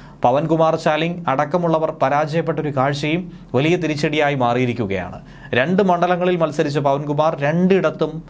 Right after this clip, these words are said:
നിലംപരിശായിരിക്കുകയാണ്. പോക്ലോക്ക് ക്രമാങ് മണ്ഡലത്തിൽ മൂവായിരത്തി അറുപത്തിമൂന്ന് വോട്ടുകൾക്കും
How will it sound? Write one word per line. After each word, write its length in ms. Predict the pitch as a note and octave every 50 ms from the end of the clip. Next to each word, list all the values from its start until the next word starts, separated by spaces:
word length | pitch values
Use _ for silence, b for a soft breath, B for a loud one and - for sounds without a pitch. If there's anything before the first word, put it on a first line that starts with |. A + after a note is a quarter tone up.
| B B B B B A#2
നിലംപരിശായിരിക്കുകയാണ്. 1200 | C3 D3 E3 F3 F3+ F3 F#3 E3+ D#3+ C#3+ C#3+ B2+ B2+ B2 B2 G#2+ A2+ G#2 F#2 F#2 E2+ F2+ F#2 - - - - -
പോക്ലോക്ക് 720 | C3 C#3 E3 D3+ - - - - D#3+ D#3+ D#3+ D#3+ D#3+ - - -
ക്രമാങ് 360 | D#3 D3 D#3 D#3+ E3 E3 D#3+
മണ്ഡലത്തിൽ 420 | D#3 D3+ D3 C#3+ D3 C#3 D3 C#3+ F#3 G3+ B B B B B B - A2+
മൂവായിരത്തി 520 | C#3 D3 D#3 F3 F3+ F#3 F#3 F#3 E3 F3 D#3+
അറുപത്തിമൂന്ന് 480 | D#3 E3 F3 F#3+ F3+ F#3+ F3+ F3+ F3 E3 D#3
വോട്ടുകൾക്കും 500 | D#3 D#3 E3+ D3 D3 C#3+ C3 D3 D3